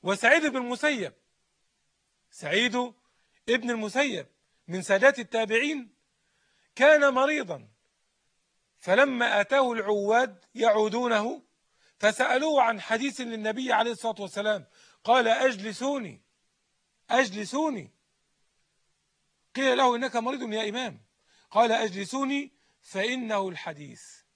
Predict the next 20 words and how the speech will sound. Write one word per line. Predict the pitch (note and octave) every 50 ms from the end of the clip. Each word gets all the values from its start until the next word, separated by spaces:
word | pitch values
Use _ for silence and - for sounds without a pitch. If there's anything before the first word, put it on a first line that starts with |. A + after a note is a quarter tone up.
| _ _ _ _ _ _ _ _ _ _ _ _ _ _ _ _ _ _ _ _ _ _ _ _
فأجلسوه | - F#3 G#3 A#3 A3+ F#3 G3 G#3+ G#3+ - C#4+ D4+ D4 C#4+ C4+
فحدث | G3 A#3+ A3+ - B3+ D4 C#4 C4 A#3 - A3+
بالحديث، | G#3 G3+ F#3+ - - A3 F#3+ C4 C4 F#3 C#3+ - _ _ _ _ _ _ _
قال: | - - A#3+ A#3 G#3+
"إنما | A3 A#3+ A#3+ A3+ A3 G#3+ G#3 G3+
فعلت | F3 - F#3+ G3+ A#3 G#3 - G3
ذلك | F3 F#3 G#3+ A3 G#3 G3+ -
إجلالا | F#3 - - F3+ D3+ D3 E3+ G#3+ A#3+ B3+ A#3+ A#3 G#3 G3
وتعظيما | G3 F#3 - G3+ F3 E3+ F3 D#3 G3+ A#3+ B3 B3+ B3 B3 C4+ C#4 B3+ A#3 G#3 - _ _ _ _ _ _ _ -
لحديث | D#3 F3+ F3 - F3 F3 E3+ B3+ C#4+ A3 -
النبي | A3 G#3 G3 G3 F#3+ A#3 A#3+ A3+
عليه | G3 E3 F#3 G3+ G3+
الصلاة | F3 - F#3+ F#3 -
والسلام." | F3 D#3+ C3 - D3 D3 C#3 B2+ G#2+ _ _ _ _ _ _ _ _ - - G3
انظروا | G3 G#3+ G#3+ D#4 D#4+ E4
إلى | D4+ C4 A#3
هؤلاء، | A3 A3+ A3+ A3 G#3 G#3+ A#3+ A#3+ - - _ _ _ _ _ _ _ _ _ _ _ _ _ _ _ _ _ _ -
انظروا | G#3 A3 G3+ C#4+ D#4 D#4 C#4+
إلى | B3+ A3+
هؤلاء، | G#3 A3 A#3 G#3+ G#3+ A#3 G3+ - -